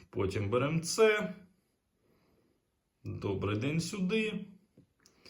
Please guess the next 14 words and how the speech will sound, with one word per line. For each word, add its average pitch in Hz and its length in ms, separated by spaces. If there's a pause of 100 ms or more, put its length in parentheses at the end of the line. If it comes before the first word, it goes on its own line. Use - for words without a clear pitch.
(340)
І 143 120
зверху 143 520
в 127 60
нас - 560 (600)
суперкрута 131 840
прозора 110 500
булава. 90 520 (1500)
Блін, 104 280
ну 98 100
подивіться. 110 560 (880)
Подивіться, 110 580
наскільки 110 500
це 101 160
круто. 92 480